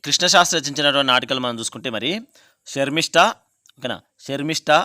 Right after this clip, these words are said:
కృష్ణాష్టమి, యమునా విహారి, ఏడాది పొడవునా, శివ క్షేత్రయాత్ర, గౌతమి, వేణుకుంజం, ధనుర్దాసు సా-, ధనుర్దాస్ సాయుధ్యం, గుహుడు మొదలైనటువంటి నాటికలు రచించడం జరిగింది.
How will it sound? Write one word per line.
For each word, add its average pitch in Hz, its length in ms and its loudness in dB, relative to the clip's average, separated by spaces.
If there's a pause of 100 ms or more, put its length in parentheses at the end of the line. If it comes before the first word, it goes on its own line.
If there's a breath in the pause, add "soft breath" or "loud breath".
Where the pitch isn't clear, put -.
(420 soft breath)
కృష్ణాష్టమి, 147 680 -2 (300)
యమునా 143 280 0
విహారి, 131 600 -2 (260 soft breath)
ఏడాది 143 380 4
పొడవునా, 123 580 -4 (220)
శివ 151 260 -2
క్షేత్రయాత్ర, 151 1200 0 (140)
గౌతమి, 139 640 -2 (300 loud breath)
వేణుకుంజం, 147 760 -2 (300)
ధనుర్దాసు 139 840 2 (220 soft breath)
సా-, - 600 -2
ధనుర్దాస్ 151 440 2
సాయుధ్యం, 131 600 0 (380)
గుహుడు 147 460 -4
మొదలైనటువంటి 117 720 -6
నాటికలు 104 360 -6
రచించడం 104 320 -14
జరిగింది. 117 460 -8